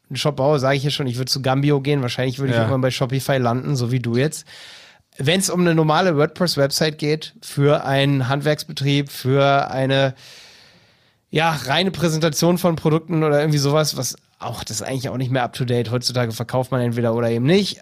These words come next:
Speaker 1: Ähm, aber
Speaker 2: <laughs>
Speaker 1: Produktkataloge, ne?
Speaker 2: Ja.
Speaker 1: Ähm, dann würde ich wahrscheinlich wo-, schon noch WordPress nehmen. Da gibt's aber auch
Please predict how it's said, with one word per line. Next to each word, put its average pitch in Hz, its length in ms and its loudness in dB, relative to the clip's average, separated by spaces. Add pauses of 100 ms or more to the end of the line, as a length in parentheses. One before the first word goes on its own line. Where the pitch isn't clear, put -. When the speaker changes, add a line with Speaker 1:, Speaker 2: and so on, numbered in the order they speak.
Speaker 1:
Ähm, 139 300 2
aber 139 260 2
Speaker 2:
<laughs> - 0 -
Speaker 1:
Produktkataloge, 165 920 2
ne? 165 240 4 (380)
Speaker 2:
Ja. 147 240 2
Speaker 1:
Ähm, 143 340 0
dann 143 300 0
würde 151 120 2
ich 143 100 -4
wahrscheinlich 143 500 -2 (220)
wo-, 131 260 -6 (100)
schon 175 420 -2
noch 139 200 0
WordPress 175 480 0
nehmen. 170 340 0 (100)
Da 135 100 0
gibt's 147 180 0
aber 143 220 -2
auch 120 240 -6